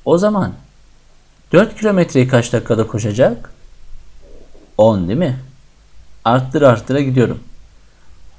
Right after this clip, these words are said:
Altı kilometreyi kaç dakikada koşacak?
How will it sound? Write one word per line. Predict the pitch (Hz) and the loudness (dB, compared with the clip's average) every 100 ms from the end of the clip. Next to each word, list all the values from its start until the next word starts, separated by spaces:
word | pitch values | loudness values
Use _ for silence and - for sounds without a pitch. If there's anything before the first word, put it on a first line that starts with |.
| - | 0
Altı | 110 131 - | 0 0 -4
kilometreyi | 196 196 190 196 190 | -2 0 0 0 -2
kaç | 190 180 - | 0 0 0
dakikada | 165 170 160 | 0 0 0
koşacak? | 135 139 135 165 190 196 - | -2 -2 0 2 2 0 -18